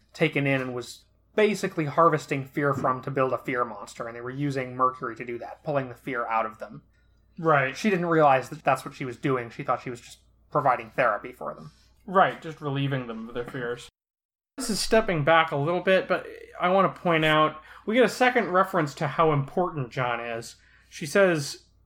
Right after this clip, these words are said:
Speaker 2: "Can't you get it through your stupid head? We need you here."
Speaker 1: Okay, so Mercury grabs John's soul out of his head, just grabs his head and pulls the soul right out.
Speaker 2: Good party trick. <laughs>
Speaker 1: They go flying into this Escher landscape.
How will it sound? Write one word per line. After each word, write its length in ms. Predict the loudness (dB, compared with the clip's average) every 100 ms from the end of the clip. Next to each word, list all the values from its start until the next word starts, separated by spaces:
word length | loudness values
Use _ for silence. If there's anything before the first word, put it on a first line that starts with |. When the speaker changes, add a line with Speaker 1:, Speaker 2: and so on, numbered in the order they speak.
| _
Speaker 2:
"Can't 220 | 0 0
you 60 | 2
get 160 | 0 0
it 80 |
through 140 | 0 2
your 100 | 2
stupid 420 | 0 -4 -2 0
head? 220 | 2 0
We 100 | 0
need 280 | 0 -2 -2
you 100 | -6
here." 380 | -6 -8 -8 -12 _ _ _ _ _ _
Speaker 1:
Okay, 380 | 0 4 2 0 -10
so 180 | -4
Mercury 440 | 0 0 0 -2 2
grabs 340 | 6 6 4
John's 380 | 0 2 2 2
soul 240 | 4 6
out 100 | 6
of 60 | 4
his 100 | -2
head, 280 | -2 -2 -4
just 160 | -12 2
grabs 240 | 4 4
his 120 | 2
head 160 | 2 2
and 120 | 4
pulls 180 | 2 2
the 80 | 0
soul 260 | 0 2
right 180 | 2 0
out. 220 | -2 -8 _ _ _ _ _ -20 0
Speaker 2:
Good 220 | 0 2
party 300 | 2 2 2
trick. 300 | -2 -4 -6 -12 _ -14
<laughs> 100 | -14 -16 -6 -6 -2 -2 -2 -4 -4 -4 -6 -4 -8 -6 -8 -6 -8 -10 _ _ _ _ _ _
Speaker 1:
They 120 | 0 4
go 100 | 4
flying 460 | 2 2 2 0
into 180 | -2 0
this 180 | -2 0
Escher 360 | -2 0 -2
landscape. 560 | -2 -4 -6 -10 -14